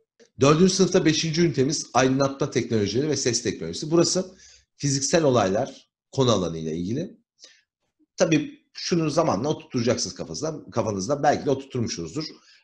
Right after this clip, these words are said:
Elektrik daima fiziksel olayların içinde. Ses, aydınlatma daima fiziksel olaylar ünitesinin içinde. Kuvvet devamlı fiziksel olaylar ünitesinin içi-, şey, konu alanının içinde. Burada kazanımlar geçmiş, bugün, gelecekte aydınlatma,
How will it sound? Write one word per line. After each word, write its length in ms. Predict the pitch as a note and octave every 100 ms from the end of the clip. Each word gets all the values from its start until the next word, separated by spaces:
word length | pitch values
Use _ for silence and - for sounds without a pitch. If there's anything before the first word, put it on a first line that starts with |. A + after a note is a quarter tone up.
| -
Elektrik 540 | C#3+ C#3+ C#3 D3+ -
daima 640 | C3+ C3 G#2+ A2+ D3+ - _
fiziksel 360 | - G2+ - G2
olayların 420 | E2 D2+ D2+ D#2
içinde. 260 | - D3+
Ses, 580 | D3 - C#3 - - _ _ _ _ -
aydınlatma 720 | A2 A#2 B2 A2 - C#3+ C#3
daima 440 | C3 G#2+ F#2 C#3 C#3
fiziksel 340 | A2+ - G#2+
olaylar 460 | F2 D#2+ A2 D3+ C3
ünitesinin 440 | A2+ F2+ - E3+
içinde. 340 | - F2+ D2+ _ _ _ _ _
Kuvvet 460 | - D3 D3 D3 C#3+
devamlı 600 | C3 G2 F#2 C#3 D#2 -
fiziksel 340 | A#2+ - A#2+
olaylar 460 | F#2+ F2 F2+ C#3+ C3
ünitesinin 580 | A#2 F#2 F2 C3 C#3 - _ -
içi-, 340 | - - -
şey, 340 | F#2 F#2+ D#2+ - _
konu 200 | - C3
alanının 300 | A#2 F#2 A#2+
içinde. 320 | D#3 - D#2+ - _ _ _ _ _ - _ _ _ _
Burada 300 | F3+ F#3+ F#3+
kazanımlar 500 | F3+ E3+ E3+ E3+ F3
geçmiş, 520 | E3+ D#3 D#3 E3+ -
bugün, 300 | D#3 D3+ E3
gelecekte 480 | C3 C3+ B2+ C3 C3+
aydınlatma, 760 | A2 A2+ F#2+ F2+ - A#2+ E3+